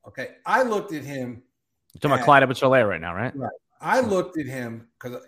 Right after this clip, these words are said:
Speaker 1: from watching everything at L S U, watching all the games, blah, blah. I thought he was a great receiving back. Great. And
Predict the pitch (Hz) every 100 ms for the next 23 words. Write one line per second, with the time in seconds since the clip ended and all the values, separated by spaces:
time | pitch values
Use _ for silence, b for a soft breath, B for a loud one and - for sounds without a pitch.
0 | - - 131 151 170 - 151 147 147 143
1 | 139 135 131 135 120 139 135 127 123 113
2 | 117 113 107 - 120 113 104 - _ _
3 | _ _ _ - 214 247 240 180 175 127
4 | 107 120 123 135 139 135 _ - 123 -
5 | 127 110 104 95 90 78 _ _ _ 123
6 | 123 110 - _ _ _ _ _ _ _
7 | 131 127 127 117